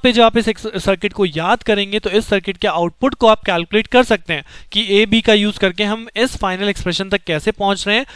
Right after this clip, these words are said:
जो कि finally X O R का एक्सप्रेशन है। But इस चीज़ तक पहुँचने के लिए मुझे यहाँ पे boolean अलजेब्रा की जरूरत पड़ेगी, मिनिमाइजेशन की जरूरत पड़ेगी, De Morgan's तो लगेगी, लगेगी, राइट? De Morgan's कहाँ लगेगी?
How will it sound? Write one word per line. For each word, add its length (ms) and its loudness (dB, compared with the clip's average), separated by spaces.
जो 120 2
कि 120 -2
finally 360 -2
X 120 -6
O 80 6
R 80 0
का 80 2
एक्सप्रेशन 380 -2
है। 80 -10
But 180 2
इस 220 2
चीज़ 240 2
तक 200 4
पहुँचने 420 0
के 100 -2
लिए 180 2
मुझे 280 -2
यहाँ 120 0
पे 120 -8
boolean 440 0
अलजेब्रा 340 2
की 120 -6
जरूरत 200 -2
पड़ेगी, 320 -2
मिनिमाइजेशन 680 -2
की 100 -2
जरूरत 180 2
पड़ेगी, 400 0
De 120 0
Morgan's 420 2
तो 80 8
लगेगी, 380 4
लगेगी, 380 2
राइट? 200 -2
De 80 -8
Morgan's 320 0
कहाँ 140 2
लगेगी? 380 -2